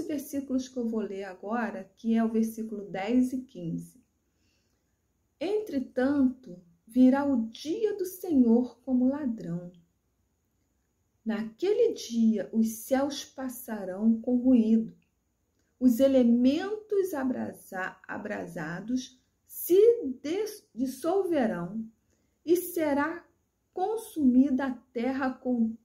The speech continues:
todas as obras que ela contém." No versículo quinze, "Reconhecei que a longa paciência do Senhor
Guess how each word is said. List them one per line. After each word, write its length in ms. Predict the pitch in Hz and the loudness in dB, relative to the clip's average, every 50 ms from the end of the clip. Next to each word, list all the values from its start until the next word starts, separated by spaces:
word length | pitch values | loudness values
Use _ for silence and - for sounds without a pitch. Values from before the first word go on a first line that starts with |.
| _ _ _ | _ _ _
todas 720 | - 330 339 359 381 392 415 415 403 381 359 359 330 320 | -6 -4 -2 -2 -2 -2 -2 -2 -4 -4 -4 -4 -4 -4
as 460 | 320 285 277 247 220 220 - - - 233 | -4 -2 0 0 0 -2 -4 -8 -4 -2
obras 600 | 226 233 247 262 262 254 247 262 269 254 - - | -2 0 0 0 0 0 2 0 0 -2 -4 -12
que 320 | _ _ _ 233 226 233 | _ _ _ -2 -2 0
ela 400 | 220 220 226 240 240 240 247 247 - | 0 0 0 -2 -2 -4 -6 -8 -10
contém." 840 | _ - 254 247 233 226 - - _ _ - 165 180 180 175 175 170 170 - _ _ _ _ _ _ _ _ _ _ _ _ _ _ _ _ _ _ _ _ _ _ _ _ _ _ _ _ _ _ _ _ _ _ _ _ _ _ _ _ _ _ _ _ | _ -2 -2 -2 -2 -4 -10 -14 _ _ -14 -14 -12 -12 -14 -16 -18 -20 -20 _ _ _ _ _ _ _ _ _ _ _ _ _ _ _ _ _ _ _ _ _ _ _ _ _ _ _ _ _ _ _ _ _ _ _ _ _ _ _ _ _ _ _ _
No 180 | 190 202 202 190 | -18 -14 -14 -8
versículo 680 | 170 202 196 - - - 302 311 - 320 320 311 - | -6 -6 -6 -6 -4 -6 -6 -4 -2 -2 -2 -4 -6
quinze, 680 | - - 226 220 190 190 190 - - - - - - - _ | -6 -2 -2 -2 -2 -2 -8 -14 -14 -14 -18 -20 -20 -16 _
"Reconhecei 1120 | 214 214 220 220 - 220 220 226 233 226 220 - - - - - 220 214 226 247 277 311 - - _ _ _ _ | -4 -4 -2 -2 -2 0 2 2 2 0 0 -6 -12 -10 -6 -2 0 2 2 2 2 -2 -4 -18 _ _ _ _
que 160 | _ - 233 226 | _ -6 -6 -4
a 120 | 214 214 | -4 -6
longa 680 | 208 214 214 214 226 254 269 311 392 440 440 427 415 415 415 - _ | -6 -6 0 4 4 6 6 6 2 0 0 -2 -4 -4 -6 -14 _
paciência 1120 | 392 415 453 453 - - - - 370 311 262 240 226 254 294 359 370 - - - 349 311 254 | -10 -10 -8 -10 -12 -14 -10 -6 -2 2 2 4 4 4 2 0 -4 -8 -10 -8 -4 -2 0
do 120 | 226 226 | 0 0
Senhor 560 | 220 - - - 185 175 170 170 170 170 170 | 0 -4 -12 -14 -12 -12 -12 -10 -10 -12 -14